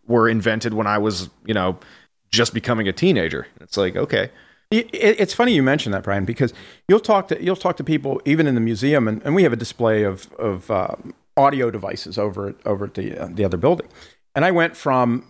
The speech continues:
Speaker 2: from Edison's wax cylinder player up to a digital music player.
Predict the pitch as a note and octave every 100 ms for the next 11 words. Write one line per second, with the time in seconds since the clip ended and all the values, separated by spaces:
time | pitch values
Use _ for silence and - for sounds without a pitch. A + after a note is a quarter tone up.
0 | _ - B2 D3 D#3 D#3+ D3+ C3+ B2 -
1 | - _ A#2 C3+ C#3 - - D#3+ C#3 B2
2 | - D#3 D#3 A2+ A#2+ - B2 - C3+ A2
3 | B2 A2+ A#2 A#2+ G3+ B3+ - - - -